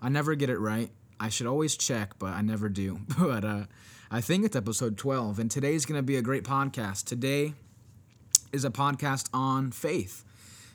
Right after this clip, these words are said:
and, uh, an aspect of faith that God has been really speaking to me and, uh, showing me, like, kind of a new dimension of faith, because I believe you'll never go, uh, to a new level in God if you don't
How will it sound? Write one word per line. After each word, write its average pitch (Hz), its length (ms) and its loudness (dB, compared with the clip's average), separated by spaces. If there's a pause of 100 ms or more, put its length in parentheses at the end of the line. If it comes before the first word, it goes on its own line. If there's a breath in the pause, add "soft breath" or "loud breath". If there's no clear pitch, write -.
(120 loud breath)
and, 127 320 4
uh, 117 220 2
an 127 80 2
aspect 135 500 2
of 117 120 -2
faith 131 320 0
that 120 200 -2
God 127 340 2
has 120 280 0
been 123 220 2
really 135 420 2 (440 loud breath)
speaking 147 500 2
to 131 60 2
me 131 320 2 (840 loud breath)
and, 120 360 2
uh, 110 320 0 (260)
showing 151 340 2
me, 151 140 0
like, 131 100 -2
kind 160 180 2
of 143 80 2
a 139 60 4
new 156 160 2
dimension 147 480 2
of 135 120 2
faith, 98 400 -2
because 135 600 2 (1040)
I 147 160 6
believe 156 340 4
you'll 151 120 2
never 160 280 2
go, 156 420 2 (1200 soft breath)
uh, 127 380 2 (320)
to 165 160 4
a 151 40 4
new 160 180 4
level 147 320 4
in 127 140 4
God 151 260 4
if 127 120 -2
you 135 60 2
don't 127 220 0